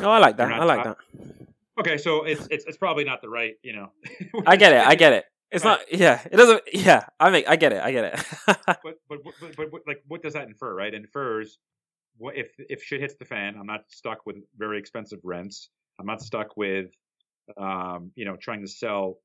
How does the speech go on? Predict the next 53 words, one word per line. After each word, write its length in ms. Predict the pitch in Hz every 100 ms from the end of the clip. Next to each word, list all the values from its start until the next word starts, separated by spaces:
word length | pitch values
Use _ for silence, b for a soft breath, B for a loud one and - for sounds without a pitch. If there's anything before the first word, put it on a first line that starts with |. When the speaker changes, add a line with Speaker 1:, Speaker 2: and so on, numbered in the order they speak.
| _
Speaker 2:
fifty 260 | 117 -
computers. 680 | 101 95 - 98 90 92 95 _
I'm 80 | 110
not 140 | 110
stuck 440 | - - 117 110 -
with 280 | 95 92 87 _ _ _ -
fifty 240 | 107 104
chairs, 520 | - 113 95 95 98 -
right? 260 | 107 113 143
Speaker 1:
Mm. 300 | 120 113 107 104
Speaker 2:
And, 360 | 107 104 101
uh, 260 | 101 95 92
and 500 | 90 _ _ _ 127
I'm 60 | 151
also 160 | 185
not 140 | 165 139
stuck 220 | 151 -
with 140 | 127
the, 160 | 117 117
the, 240 | 117 117 110
the 60 |
movie, 240 | 110 160 185
just 200 | 135 -
the, 60 |
just 280 | 104 147 147
the, 100 | 147
I 40 | 123
mean, 260 | 120 104 101 _ _ _
just, 260 | 151 147 _ _ _
just 180 | 151 147
the 60 |
expense 360 | 117 - 139 139
to 120 | 107
move 420 | 104 120 131 131
and, 180 | 120 98
and 140 | 104 95 - _
to 80 | 110
break 220 | 113 110
your 100 | 110
leases. 420 | 139 151 143 120
And 180 | 110 98 _ _ _ _
it's 100 | 120
just 140 | 139
a, 120 | 131 110 -
so 140 | -
I 40 | 127
think 200 | 151 143 _ _ _ _ _ -
that 80 |
was 140 | 139 139
the, 240 | 135 113 -
that 100 | 131
was 160 | 147 131
the, 400 | 127 113 107